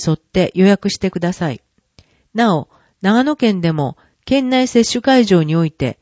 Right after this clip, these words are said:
十八歳以上の方への接種を行っていますので、そちらもご確認ください。二の二、妊婦と配偶者等の家族。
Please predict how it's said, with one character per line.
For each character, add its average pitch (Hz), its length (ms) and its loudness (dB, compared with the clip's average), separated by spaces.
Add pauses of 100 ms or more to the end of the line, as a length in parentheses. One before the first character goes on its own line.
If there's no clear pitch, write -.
(360)
十 247 180 6
八 262 200 2
歳 247 260 2
以 254 40 -2
上 240 180 2
の 175 120 0
方 196 320 0
へ 180 60 2
の 151 240 -2 (160)
接 - 320 0
種 180 100 4
を 147 100 4
行 175 120 -2
っ 185 200 -2
て 170 100 -4
い 180 80 0
ま 185 120 0
す 190 140 -8
の 156 140 -2
で、 139 200 -6 (300)
そ 196 140 0
ち 214 120 -4
ら 202 140 2
も 196 260 0
ご 175 120 0
確 185 240 -2
認 180 200 -4
く 175 100 -4
だ 165 120 0
さ 165 180 -4
い。 - 140 -12 (1120)
二 262 140 2
の 233 140 4
二、 170 280 -2 (420)
妊 269 260 -2
婦 180 120 2
と 139 240 2
配 214 240 2
偶 262 180 0
者 185 160 0
等 180 220 0
の 143 100 -4
家 180 160 -4
族。 - 360 -10